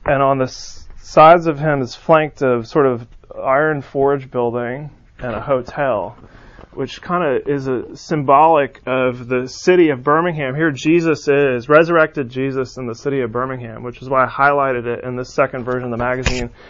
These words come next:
and got this artist to create this piece of artwork inspired by it. Um, and if you, when, if you are confirmed in May, we'll have a kneeler for you, and look down when, if you'll remember at that time, or you'll see it at the rehearsal,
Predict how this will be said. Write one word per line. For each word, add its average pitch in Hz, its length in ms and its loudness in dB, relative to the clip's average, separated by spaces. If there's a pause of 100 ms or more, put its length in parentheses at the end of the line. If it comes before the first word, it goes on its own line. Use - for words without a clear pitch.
(220)
and 123 100 -8
got 131 200 4
this 131 160 -6
artist 127 480 -2
to 123 100 -10
create 120 280 -6
this 123 140 -10
piece 131 220 -12
of 113 60 -14
artwork 117 360 -4
inspired 120 560 -2
by 107 260 -4
it. - 120 -8 (680)
Um, 127 400 2 (300)
and 147 400 2
if 170 220 -2
you, 160 120 -6
when, 180 260 0
if 170 180 0
you 196 180 2
are 202 200 6
confirmed 185 600 2
in 143 260 0
May, 143 480 4 (340)
we'll 139 120 4
have 165 200 4
a 139 60 -2
kneeler 156 480 4
for 135 260 0
you, 135 240 2
and 135 240 -4
look 214 220 4
down 160 340 2
when, 139 160 -4
if 143 160 -6
you'll 139 140 2
remember 147 420 2
at 127 120 0
that 127 140 -2
time, 123 340 -2
or 127 100 0
you'll 120 120 -4
see 165 200 0
it 147 100 2
at 131 140 2
the 120 80 -2
rehearsal, 120 760 -2